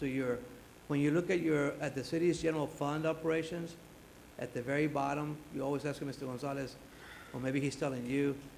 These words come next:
"Here's our fund balance." Well, that's what that is. Operating reserve fund is basically an operating reserve fund balance. And at the time, <clears throat> they literally had about two million dollars. They had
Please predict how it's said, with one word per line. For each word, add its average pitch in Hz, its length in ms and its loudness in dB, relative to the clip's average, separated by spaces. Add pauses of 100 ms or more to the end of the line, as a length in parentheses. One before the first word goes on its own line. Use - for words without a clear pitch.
(240)
"Here's 156 240 6
our 135 80 2
fund 143 300 -2
balance." 147 420 -2 (600)
Well, 139 120 0
that's 190 240 2
what 202 140 -2
that 165 160 -2
is. 139 180 -2 (160)
Operating 190 320 -8
reserve 170 280 -4
fund 147 280 -8 (160)
is 139 200 -10
basically 156 560 -6 (760)
an 143 140 -6
operating 151 560 -4 (240)
reserve 131 500 -2 (480)
fund 135 260 -2
balance. 120 440 -6 (340)
And 139 100 -2
at 135 120 -2
the 135 80 -4
time, 147 560 -2 (560)
<clears throat> - 580 -4
they 143 140 0
literally 165 320 2
had 139 380 0 (1500)
about 131 320 -4
two 165 120 0
million 156 300 -2
dollars. 131 460 -2 (340)
They 147 100 -2
had 185 160 2